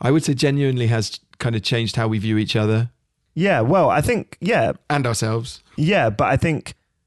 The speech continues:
Speaker 2: it solidified some of the things we maybe thought about each other, and now we kind of can almost go, "Oh, right, that's that part of your team
Speaker 1: It's,
Speaker 2: role."
Speaker 1: I think it's changed our communication a, a little bit for the better.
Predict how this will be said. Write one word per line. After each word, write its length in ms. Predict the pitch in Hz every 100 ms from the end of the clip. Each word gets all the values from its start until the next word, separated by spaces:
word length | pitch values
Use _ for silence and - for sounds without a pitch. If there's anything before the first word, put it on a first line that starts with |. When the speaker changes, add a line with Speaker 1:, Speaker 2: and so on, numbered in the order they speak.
| _ _ _ _ _ _ _ -
Speaker 2:
it 260 | 147 - _ -
solidified 800 | - 151 156 165 - 139 127 113
some 200 | 143 131
of 60 |
the 120 | 127 123
things 380 | - 139 131
we 100 | 113
maybe 300 | 131 127 117
thought 400 | 113 - 160 160
about 340 | - 117 113 -
each 220 | 120 -
other, 380 | 110 104 104 113 _ _ _ -
and 180 | 127
now 220 | 131 135 131
we 120 | 131
kind 340 | - 131 123
of 180 | 120 110
can 180 | 139 127
almost 400 | 131 123 117 -
go, 240 | 123 117 -
"Oh, 160 | 143 131
right, 260 | 123 120 -
that's 460 | 110 113 - - - 107
that 300 | 123 120 -
part 260 | 123 113
of 80 | 110
your 100 | 117
team 200 | - -
Speaker 1:
It's, 120 | 127
Speaker 2:
role." 100 | 110
Speaker 1:
I 40 | -
think 180 | 415
it's 80 | 427
changed 260 | - 403 330
our 60 | 381
communication 640 | 330 320 269 233 214 156
a, 80 | 117
a 360 | 107 120 104 120
little 180 | 117
bit 140 | 104 101
for 80 | 123
the 80 |
better. 440 | 127 175 - 98